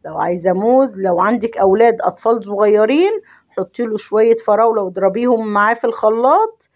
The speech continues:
هيطلع زب-، ز-، زبادي بالفراولة في منتهى الجمال. ممكن زبادي بالشوكولاتة، ممكن تعمليه بكل حاجة.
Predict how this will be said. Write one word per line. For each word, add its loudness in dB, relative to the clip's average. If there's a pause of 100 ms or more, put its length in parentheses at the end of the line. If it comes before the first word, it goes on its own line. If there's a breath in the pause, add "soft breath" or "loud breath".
(340)
هيطلع 0
زب-، 0
ز-، -4
زبادي 2
بالفراولة 0
في -12
منتهى -4
الجمال. -4 (460 soft breath)
ممكن -4
زبادي 0
بالشوكولاتة، -2
ممكن -4
تعمليه -2
بكل 0
حاجة. -2